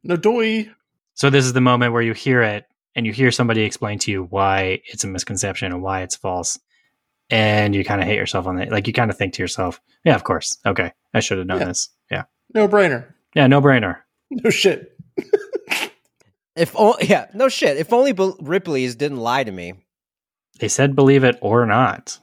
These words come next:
Speaker 2: You had the option. It was a coin flip.
Speaker 3: That's true.
Speaker 2: You guys wanna hear another, uh, rapid fire, uh,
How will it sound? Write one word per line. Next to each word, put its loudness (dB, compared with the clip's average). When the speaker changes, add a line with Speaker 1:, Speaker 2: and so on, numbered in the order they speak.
Speaker 2:
You -4
had 0
the 0
option. -4
It -8
was -2
a -2
coin 0
flip. -10
Speaker 3:
That's -14
true. -20
Speaker 2:
You 2
guys 2
wanna 2
hear 2
another, 2
uh, 2
rapid -2
fire, 2
uh, -2